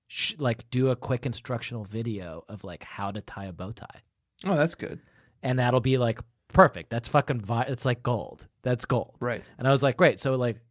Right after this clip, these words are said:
Speaker 1: we went and bought a bow tie and went into the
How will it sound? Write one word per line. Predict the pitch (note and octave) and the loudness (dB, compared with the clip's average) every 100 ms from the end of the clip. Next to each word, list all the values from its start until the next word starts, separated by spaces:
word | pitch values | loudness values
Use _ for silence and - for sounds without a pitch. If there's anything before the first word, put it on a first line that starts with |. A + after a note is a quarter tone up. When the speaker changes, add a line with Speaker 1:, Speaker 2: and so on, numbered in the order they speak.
| _ | _
Speaker 1:
we | D#3 D3+ | 2 8
went | E3 D#3+ | 8 6
and | B2+ | 2
bought | C3 C#3 | 6 6
a | B2 | 6
bow | A#2+ B2 | 4 2
tie | A#2+ A#2+ A#2 A#2 A2+ - _ | 2 0 2 0 -2 -8 _
and | B2+ A#2+ A#2 G#2 - - | -2 0 -2 -6 -12 -8
went | B2 B2+ B2 | -2 -2 -2
into | A#2 B2+ | -4 -2
the | A#2+ | -4